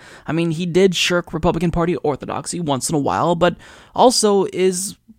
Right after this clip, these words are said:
partially culpable in the Republican Party's rising extremism, seeing as though he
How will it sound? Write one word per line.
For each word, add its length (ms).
partially 440
culpable 640
in 380
the 100
Republican 460
Party's 420
rising 480
extremism, 920
seeing 560
as 160
though 220
he 360